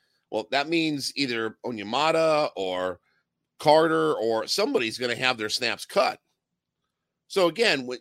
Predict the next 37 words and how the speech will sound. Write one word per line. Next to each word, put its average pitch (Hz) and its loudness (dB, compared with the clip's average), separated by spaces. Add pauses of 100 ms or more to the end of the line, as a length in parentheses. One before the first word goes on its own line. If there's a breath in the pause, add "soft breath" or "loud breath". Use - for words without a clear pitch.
(180)
there's, 147 -8 (500)
you 156 0
have 190 4
to 151 -14
factor 165 0
in, 139 0 (540)
you 139 -6
know, 127 0
how 165 -2
much 170 -2
these 147 -8
guys 135 -2
play, 147 -2
what 139 -4
the 143 -4
rotation 131 -6
is, 127 -8
and 107 -14
things 120 -8
like 104 -6
that. 147 -2 (500)
You 139 0
know, 135 2
unless 151 0
you 151 -10
count 165 -2
on 131 0 (480)
a 120 -2
Vic 110 -8
Beasley 139 -6
type 123 -4
of 98 -14
season 113 -6 (300)
out 135 0
of 123 -2
Arnold 123 0
Ebiketie, 135 -4